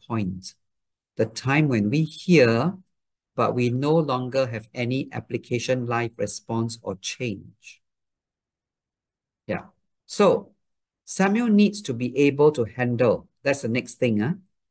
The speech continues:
Samuel needs to be able to handle the knowledge about his trainer, his mentor.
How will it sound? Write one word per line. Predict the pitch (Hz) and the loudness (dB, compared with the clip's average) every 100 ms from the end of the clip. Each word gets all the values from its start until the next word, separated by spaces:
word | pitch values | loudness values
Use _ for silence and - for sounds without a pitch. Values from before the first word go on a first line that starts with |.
| _ | _
Samuel | - - 160 156 185 | -8 0 2 4 4
needs | 185 185 - | 4 2 -2
to | 110 | -4
be | 117 131 | 0 0
able | 131 139 | 0 -2
to | 117 101 | -4 -4
handle | 123 131 131 | 2 4 4
the | 113 | 0
knowledge | 104 113 107 113 - | -4 -4 -2 -2 -4
about | 101 104 | -6 -6
his | 101 - | -6 -8
trainer, | - 117 107 107 107 92 - _ - | -4 0 0 0 -2 -6 -14 _ -4
his | 113 - | -4 0
mentor. | 117 110 113 117 92 | 0 0 -2 -2 -2